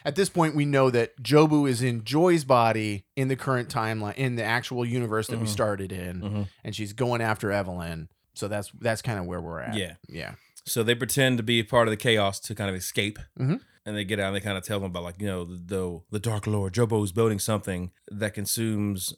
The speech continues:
Speaker 2: more than just light and matter. We don't know what it is. You know, we gotta,
Speaker 1: We gotta figure out
Speaker 2: we
Speaker 1: what it
Speaker 2: gotta figure
Speaker 1: is
Speaker 2: this, we, we
Speaker 1: and
Speaker 2: can't, we
Speaker 1: stop
Speaker 2: can't
Speaker 1: it.
Speaker 2: let her use this shit. <laughs> We
Speaker 1: Yeah.
Speaker 2: just, nothing she's been doing is good this far.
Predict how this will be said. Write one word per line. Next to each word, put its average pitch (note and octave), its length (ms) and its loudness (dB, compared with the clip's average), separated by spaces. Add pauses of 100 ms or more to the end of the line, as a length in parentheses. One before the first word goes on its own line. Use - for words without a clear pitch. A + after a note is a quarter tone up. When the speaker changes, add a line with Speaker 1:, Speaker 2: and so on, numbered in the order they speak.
(100)
Speaker 2:
more A2 280 2
than G#2+ 100 -2
just G2+ 160 -4
light G2 220 0
and F#2 100 -4
matter. E2+ 280 -4
We F#2+ 100 -4
don't G#2 180 0
know G#2 100 2
what G2 220 0
it F#2+ 80 -4
is. E2+ 540 -8
You G#2 100 -4
know, E2+ 120 -4
we F2+ 100 -6
gotta, F2+ 300 -4
Speaker 1:
We D3+ 100 0
gotta D3+ 120 6
figure D3+ 240 4
out C3+ 80 6
Speaker 2:
we C3 40 2
Speaker 1:
what B2 80 4
it A2+ 40 0
Speaker 2:
gotta G#2+ 140 0
figure G2 120 0
Speaker 1:
is F#2+ 80 -2
Speaker 2:
this, G2+ 200 -2
we, G#2 60 -8
we G#2+ 80 -4
Speaker 1:
and - 40 -6
Speaker 2:
can't, G#2+ 240 2
we F2+ 40 -4
Speaker 1:
stop D#2+ 80 -4
Speaker 2:
can't - 100 -6
Speaker 1:
it. A2+ 60 -2
Speaker 2:
let G2+ 80 0
her F#2 120 -2
use G2 120 -4
this F#2+ 100 -4
shit. - 260 2
<laughs> - 60 -14
We D3 140 2
Speaker 1:
Yeah. F#2+ 80 -6
Speaker 2:
just, - 160 -6 (500)
nothing A2 180 -2
she's A2+ 140 -2
been A2+ 140 2
doing A2 160 4
is F#2+ 100 -2
good F#2 140 0
this F2+ 120 -4
far. D#2 320 -4